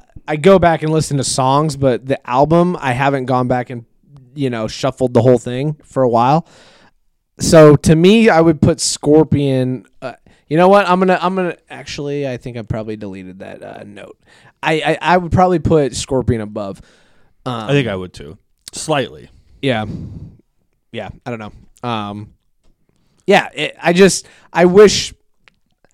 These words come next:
Speaker 1: I
Speaker 2: It's
Speaker 1: wish it,
Speaker 2: nowhere
Speaker 1: I
Speaker 2: near Take Care. It's nowhere
Speaker 1: Oh, no.
Speaker 2: near if you're reading this. To me, I like Views, so it's nowhere near Views.
Speaker 1: Mm-hmm. Wait, did you put Nothing Was the Same in there?
Speaker 2: Nothing Was the Same is fourth for me.
Speaker 1: Oh, brother.
Speaker 2: I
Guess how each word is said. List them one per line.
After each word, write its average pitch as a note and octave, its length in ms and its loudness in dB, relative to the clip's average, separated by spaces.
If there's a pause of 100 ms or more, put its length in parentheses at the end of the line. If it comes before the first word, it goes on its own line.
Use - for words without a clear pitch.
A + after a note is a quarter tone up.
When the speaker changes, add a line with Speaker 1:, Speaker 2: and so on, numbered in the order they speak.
(260)
Speaker 1:
I D3+ 100 -2
Speaker 2:
It's E3+ 100 -2
Speaker 1:
wish A3 140 0
it, G3 80 2
Speaker 2:
nowhere G3 220 2
Speaker 1:
I F3 100 0
Speaker 2:
near E3+ 100 0
Take D#3 280 -4
Care. C3 280 -4
It's A#2 160 -12
nowhere D3 400 4
Speaker 1:
Oh, C3 140 -2
no. C3 40 -6
Speaker 2:
near B2 360 -2
if A2+ 100 -10
you're A2+ 120 -8
reading A2 340 -4
this. G#2+ 560 -8 (1000)
To D3 100 -8
me, C#3 240 -4
I B2 80 -4
like A2+ 200 -8
Views, G2+ 400 -12
so G2 180 -12
it's G2 200 -14
nowhere G2+ 320 -10
near F#2 240 -12
Views. G2 560 -16 (340)
Speaker 1:
Mm-hmm. A#2 340 -10 (840)
Wait, A#2+ 160 2
did G#2+ 140 -6
you A#2 60 -6
put A#2 180 -6
Nothing A2+ 240 -8
Was G#2+ 120 -10
the G#2 60 -12
Same G#2 220 -12
in A2 80 -10
there? A2+ 180 -14 (560)
Speaker 2:
Nothing A2+ 220 -6
Was G2+ 140 -10
the - 20 -18
Same F#2+ 140 -14
is E2+ 80 -20
fourth - 340 -12
for - 80 -14
me. F2+ 240 -14 (100)
Speaker 1:
Oh, A#3+ 720 4
brother. A3 840 0
Speaker 2:
I F3+ 460 -16